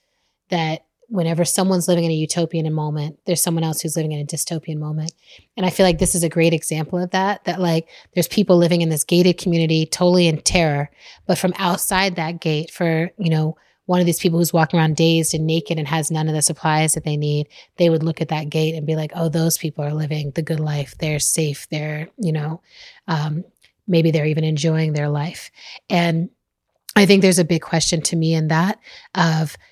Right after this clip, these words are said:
when I read this text, I'm like, "God,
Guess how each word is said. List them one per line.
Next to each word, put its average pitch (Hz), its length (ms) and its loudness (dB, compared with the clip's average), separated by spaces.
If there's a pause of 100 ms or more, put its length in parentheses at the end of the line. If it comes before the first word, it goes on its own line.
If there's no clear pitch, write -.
(160)
when 196 180 6
I 180 120 6
read 185 380 4
this 165 240 0
text, - 600 -4 (280)
I'm 190 120 2
like, 175 200 2 (140)
"God, 175 460 0